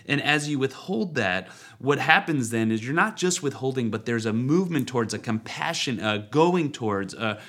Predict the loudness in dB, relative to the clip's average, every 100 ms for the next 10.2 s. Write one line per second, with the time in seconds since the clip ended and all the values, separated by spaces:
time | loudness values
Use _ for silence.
0 | -4 -2 0 2 2 4 2 2 2 2
1 | 2 -6 0 2 2 0 -2 -2 -8 -10
2 | -4 0 2 2 2 -2 -8 -20 -20 -10
3 | 0 2 2 0 0 2 0 -2 -6 -12
4 | -12 -16 _ _ _ -20 -2 2 4 4
5 | 2 2 0 0 -2 2 4 4 2 0
6 | -2 -2 -2 -4 -4 -4 -8 _ _ _
7 | -4 0 2 0 -4 -4 -4 -2 -6 -8
8 | -8 -10 _ _ _ _ _ _ _ _
9 | _ -6 -4 -2 -4 -8 -8 -10 -12 -14
10 | -14